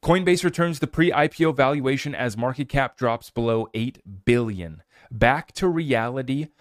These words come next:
for this economy, for this stock market, for the cryptocurrency space. We've been talking about this. We've been warning about this. A lot of this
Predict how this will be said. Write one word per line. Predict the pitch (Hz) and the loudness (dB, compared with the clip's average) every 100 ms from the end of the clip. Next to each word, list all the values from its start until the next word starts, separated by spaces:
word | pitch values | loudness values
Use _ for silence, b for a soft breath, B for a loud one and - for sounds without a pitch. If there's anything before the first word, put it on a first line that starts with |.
| b b | b b
for | - 113 | 0 2
this | 117 131 147 | 2 0 -4
economy, | - 127 123 131 127 | -2 -2 0 -2 -8
for | - | -6
this | 110 127 | -4 -4
stock | - - 120 120 | -2 0 0 -2
market, | 123 120 131 | -6 -6 -8
for | - 123 | -6 -6
the | 127 | -4
cryptocurrency | - 143 147 127 113 101 113 | -6 -4 -4 -4 -8 -8 -8
space. | - 117 | -2 -2
We've | 113 | -4
been | 120 147 | -6 -6
talking | 156 160 156 | -6 -8 -6
about | 101 95 - | -4 -2 -4
this. | 113 - b b | -10 -12 b b
We've | - 117 | -4 0
been | 165 123 | 0 0
warning | 151 170 107 | -2 -2 -2
about | 98 95 | -2 -2
this. | 117 - | -4 -6
A | |
lot | 95 98 139 | -6 -4 -4
of | 175 120 | -4 -4
this | 113 - | -4 -6